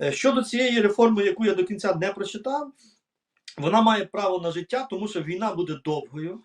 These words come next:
вона може тривати ще десятиліття, і ми не можемо весь час сидіти всі напередку. І тому треба, коли будуть якісь затища, коли, е, Росія, от в мене зараз таке відчуття, що вони максимально сточують свій особовий склад, і в найближчій перспективі Росія не буде здатна до великих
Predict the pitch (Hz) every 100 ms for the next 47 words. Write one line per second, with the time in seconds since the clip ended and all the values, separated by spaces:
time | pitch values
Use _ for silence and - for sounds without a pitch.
0 | - - - 131 202 202 185 180 170 175
1 | 196 180 - 185 160 160 165 139 131 120
2 | - 160 - - - 175 208 214 214 247
3 | 202 170 165 170 202 180 - 147 175 180
4 | 147 202 175 139 135 127 - 139 190 -
5 | - _ 117 190 262 226 226 202 190 196
6 | 226 202 202 - 175 185 143 151 - 165
7 | - 143 139 - - _ - 151 160 180
8 | 160 156 151 156 - 208 160 160 180 175
9 | 170 165 - 156 147 - 139 151 143 143
10 | 143 151 165 - 170 170 156 139 - 143
11 | 135 131 - 143 135 156 147 139 - 151
12 | 135 - - - _ - 170 180 165 185
13 | 180 - 160 - 156 160 151 135 135 156
14 | 147 165 165 156 139 143 139 139 143 143
15 | 151 139